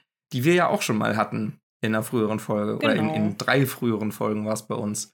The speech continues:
Speaker 1: Also hört da auch mal rein, Katja und Jens sind super, ja, generell super und sympathisch. <laughs>
Speaker 2: Das stimmt,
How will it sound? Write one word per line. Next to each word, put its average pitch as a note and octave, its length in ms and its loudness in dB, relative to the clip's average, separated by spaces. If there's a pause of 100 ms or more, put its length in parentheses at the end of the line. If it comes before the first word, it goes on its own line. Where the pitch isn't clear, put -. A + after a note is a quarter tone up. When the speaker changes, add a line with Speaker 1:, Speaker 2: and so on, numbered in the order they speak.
Speaker 1:
Also A2+ 400 2
hört B2 200 4
da C#3+ 80 6
auch E3 140 2
mal A#2+ 140 4
rein, A#2+ 240 2
Katja C3+ 300 -2
und A#2 80 0
Jens C#3 240 0
sind B2 320 -4
super, C3+ 1040 2 (100)
ja, A2+ 160 2 (100)
generell F3 340 4
super D#3 360 2
und C#3 140 0
sympathisch. A#2+ 520 0 (200)
<laughs> E3 100 6
Speaker 2:
Das F4+ 160 2
stimmt, F#3+ 320 -2